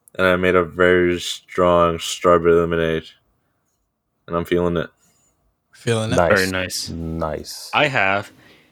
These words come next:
Speaker 4: two Smirnoff Ices running through me from the ones that, uh, Pedro and Caesar got me on my birthday.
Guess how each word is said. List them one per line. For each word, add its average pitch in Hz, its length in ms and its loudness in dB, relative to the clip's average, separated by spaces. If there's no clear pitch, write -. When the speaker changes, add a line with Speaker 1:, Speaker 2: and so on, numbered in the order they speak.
Speaker 4:
two 180 120 2
Smirnoff 151 500 2
Ices 107 380 0
running 104 240 0
through 104 180 -6
me 117 300 -6
from 107 220 -2
the 98 100 -2
ones 98 360 -2
that, 92 400 0
uh, 90 320 -2
Pedro 95 380 0
and 95 140 -2
Caesar 101 260 0
got 98 160 2
me 98 120 0
on 98 100 0
my 104 80 -2
birthday. 120 360 -2